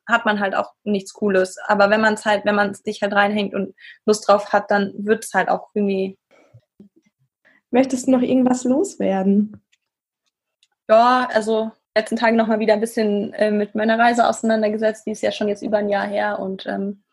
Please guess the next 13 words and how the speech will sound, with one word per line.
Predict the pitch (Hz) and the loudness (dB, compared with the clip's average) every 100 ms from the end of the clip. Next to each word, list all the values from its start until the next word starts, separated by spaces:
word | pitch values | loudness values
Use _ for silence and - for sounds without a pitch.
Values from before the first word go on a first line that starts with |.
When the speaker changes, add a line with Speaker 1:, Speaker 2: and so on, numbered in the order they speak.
| _ _ _ _ _ _ | _ _ _ _ _ _
Speaker 1:
ja, | 233 220 208 196 | 2 4 2 -2
es | - | 0
war | 214 | 4
eine, | 208 208 196 208 | 6 4 0 2
war | 214 | 4
eine | 226 | 4
tolle | 214 220 202 | 2 -4 -4
Zeit | - 240 240 - - _ | -2 -2 -2 -12 -18 _
und | - 208 208 | -10 -6 -8
ich | - - | -4 -4
würd's | 220 - | -4 -4
jedem | 220 220 214 | -2 -2 -2
empfehlen. | 208 247 226 202 190 | -4 -4 -4 -4 -8